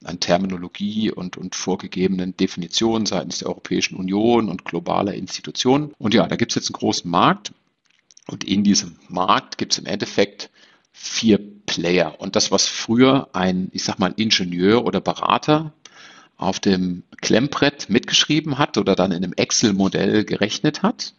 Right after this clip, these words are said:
das ist bis vor wenigen Jahren immer noch so gewesen, war eine sehr ingenieurlastige Angelegenheit, kann man halt heute relativ gut und bequem mit moderner Software machen. So, und, ähm,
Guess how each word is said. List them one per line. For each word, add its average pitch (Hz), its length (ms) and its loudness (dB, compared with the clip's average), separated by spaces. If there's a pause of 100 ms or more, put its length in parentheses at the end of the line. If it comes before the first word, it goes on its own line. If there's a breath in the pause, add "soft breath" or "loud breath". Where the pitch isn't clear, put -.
(360 loud breath)
das - 160 -8
ist - 160 -2
bis 101 140 -2
vor 87 180 -6
wenigen 98 320 2
Jahren 92 360 -2
immer 104 160 -2
noch 95 80 -2
so 85 180 -4
gewesen, 131 640 -2 (340 loud breath)
war 85 140 0
eine 90 100 -2
sehr 90 340 0
ingenieurlastige 104 1500 -2
Angelegenheit, 110 880 0 (720 loud breath)
kann - 180 2
man 107 280 0
halt - 240 -8
heute 117 680 4
relativ 92 640 -2
gut 107 280 -6
und 107 120 -16
bequem 101 460 -4
mit 101 240 -2
moderner 95 340 0
Software - 440 -6
machen. - 280 -14
So, - 140 -8
und, - 460 -18
ähm, 87 580 -6